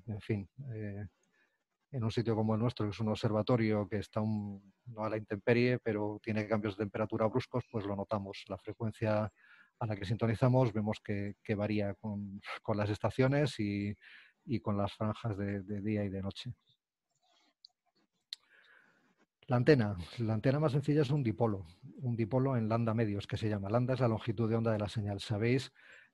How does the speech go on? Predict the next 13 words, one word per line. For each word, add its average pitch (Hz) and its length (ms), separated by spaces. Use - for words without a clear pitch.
que 113 280
en 104 100
la 104 100
radiación 104 440
electromagnética, 113 720
en 101 80
la 98 80
luz, 113 300
en 110 80
las 95 100
ondas 110 240
de 117 100
radio, 139 380